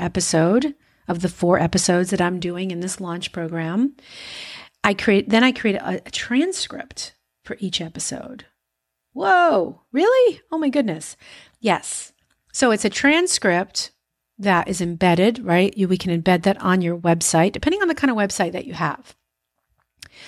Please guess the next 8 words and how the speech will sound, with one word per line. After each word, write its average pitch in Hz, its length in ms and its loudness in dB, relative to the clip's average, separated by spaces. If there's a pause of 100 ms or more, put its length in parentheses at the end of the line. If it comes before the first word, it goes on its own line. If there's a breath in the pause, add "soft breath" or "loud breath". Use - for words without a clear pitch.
(380 loud breath)
And 226 160 4
then 208 100 4
I 190 120 4
schedule 208 560 -2
it. 262 160 -2 (1200)
This 214 160 -6
is 196 120 -8
the, 185 340 0